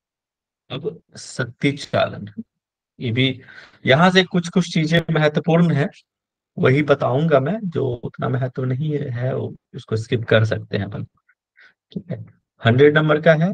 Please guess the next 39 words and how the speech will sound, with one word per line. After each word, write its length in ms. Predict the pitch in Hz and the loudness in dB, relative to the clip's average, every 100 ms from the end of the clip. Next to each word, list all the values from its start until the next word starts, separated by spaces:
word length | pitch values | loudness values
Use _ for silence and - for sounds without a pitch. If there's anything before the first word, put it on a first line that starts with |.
| 147 | -4
ये, 380 | 131 127 131 - _ _ | -6 -4 -4 -8 _ _
star 420 | - - 135 139 147 _ 127 | -12 0 2 2 -2 _ -6
mark 260 | 117 117 | -4 -2
कर 140 | - 123 | -2 0
लीजिए, 340 | 127 127 170 | 0 0 -4
फ़ाइव 400 | - - 110 117 | -6 -4 -2 0
star, 320 | 113 117 135 - _ _ _ _ _ _ _ _ _ | -2 -2 -4 -10 _ _ _ _ _ _ _ _ _
जितना 260 | 127 110 110 | -10 -2 2
भी 100 | 113 | 2
star 340 | 110 117 113 110 | 4 2 2 -2
mark 220 | 110 107 | -4 -4
कर, 200 | 113 110 | -8 -10
कर 180 | - - | -12 -12
लीजिए, 460 | 110 - - - 127 | -14 -18 -20 -14 -6
ये 60 | 127 | -4
बहुत 320 | 123 123 120 | 0 -2 0
महत्वपूर्ण 480 | 110 107 _ 104 107 | -2 -2 _ -4 0
है, 60 | |
ये 80 | 131 | 6
आपको 240 | 131 - 139 | 6 6 4
याद 240 | 120 117 | 4 2
होना 200 | 117 107 | 0 0
ही 180 | 104 98 | -2 -4
चाहिए, 340 | - 110 110 - _ _ _ _ _ _ - | -10 -14 -14 -14 _ _ _ _ _ _ -12
श्लोक 300 | 110 120 117 | -4 -2 0
ही 120 | 123 | 2
याद 180 | 110 98 | 2 0
कर 120 | - 104 | -4 -6
लेना। 320 | 101 104 - - _ _ _ _ - _ 135 | -6 -8 -10 -18 _ _ _ _ -20 _ 0
ये 100 | 165 | 4
पर्यायवाची 680 | 170 170 165 160 160 185 139 | 6 8 8 8 6 0 -4
है, 260 | 107 - - _ _ _ _ _ _ _ _ | -4 -8 -18 _ _ _ _ _ _ _ _
किसके 280 | 135 139 175 | -6 -4 -2
पर्यायवाची 600 | 170 180 170 165 165 185 | 2 2 4 4 2 -2
है? 160 | 202 294 _ _ | -4 -6 _ _
कुंडलिनी 560 | - 139 135 131 127 131 | -4 -2 0 -2 0 -2
के 140 | 131 | -2
पर्यायवाची 560 | 110 - - - - 110 | -6 -6 -4 -6 -6 -10
शब्द 260 | - - | -14 -14